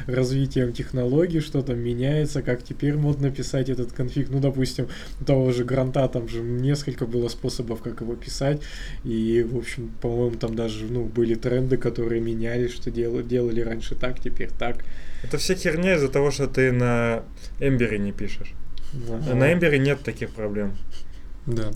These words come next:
Speaker 3: Я ещё чё хотел сказать. Ещё же Йоман есть. По сути, он хорошие рыбы отдаёт.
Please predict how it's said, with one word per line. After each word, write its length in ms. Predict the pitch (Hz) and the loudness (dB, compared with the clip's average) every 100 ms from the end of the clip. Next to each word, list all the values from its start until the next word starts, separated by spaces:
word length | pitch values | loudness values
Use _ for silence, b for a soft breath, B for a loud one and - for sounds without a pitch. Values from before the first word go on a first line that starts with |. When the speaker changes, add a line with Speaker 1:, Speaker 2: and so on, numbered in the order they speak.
| - | 0
Speaker 3:
Я 180 | 131 131 | 2 2
ещё 220 | 127 131 | 2 0
чё 140 | 127 | 0
хотел 240 | 123 120 120 | -2 -2 -4
сказать. 420 | - 120 123 - | -2 0 0 -2
Ещё 220 | 110 131 | 0 0
же 120 | 117 | 0
Йоман 320 | 113 120 131 120 | 2 2 2 0
есть. 280 | 104 101 - | -4 -6 -6
По 120 | 117 | -4
сути, 260 | - 120 120 | -2 -2 -4
он 100 | 113 | -4
хорошие 420 | 120 127 - 120 | -2 -2 0 2
рыбы 220 | 120 113 | 2 0
отдаёт. 360 | 104 113 110 | -2 -2 -2